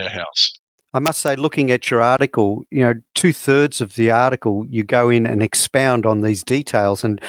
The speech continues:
Speaker 2: I must admit, I thought I knew a lot about this stuff, but I learnt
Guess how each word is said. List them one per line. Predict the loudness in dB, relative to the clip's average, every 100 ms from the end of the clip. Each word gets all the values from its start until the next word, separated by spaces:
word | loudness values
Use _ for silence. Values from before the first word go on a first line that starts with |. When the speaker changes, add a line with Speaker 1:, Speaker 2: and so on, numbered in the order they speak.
| -16 -8 -2
Speaker 2:
I |
must | -2 -2 -4
admit, | 0 0 2
I | 0
thought | 2 2 2
I | 4
knew | 4 4
a |
lot | 4 2
about | 2 0 -2
this | -6
stuff, | -2 -2 -2
but | -4
I | 0 2
learnt | 2 2 2 -2